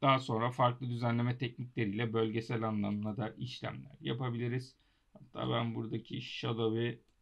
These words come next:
bileği birazcık daha açıp çok azıcık da exposure verip görselimi aydınlatacağım. Daha iyi oldu sanki.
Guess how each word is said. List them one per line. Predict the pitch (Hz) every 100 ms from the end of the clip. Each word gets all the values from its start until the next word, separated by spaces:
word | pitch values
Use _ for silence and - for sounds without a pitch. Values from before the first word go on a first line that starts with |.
| _ _ _ _
bileği | 143 110 113 110 101
birazcık | 113 113 104 -
daha | 120
açıp | 113 - 127 -
çok | - -
azıcık | 107 104 -
da |
exposure | 113 - - 117 104 104
verip | 110 113 -
görselimi | 113 113 110 113 98 113 123 -
aydınlatacağım. | 117 113 110 107 98 101 120 117 - 117
Daha | 113 107
iyi | 107 107
oldu | 107 104 120
sanki. | 131 113 101 101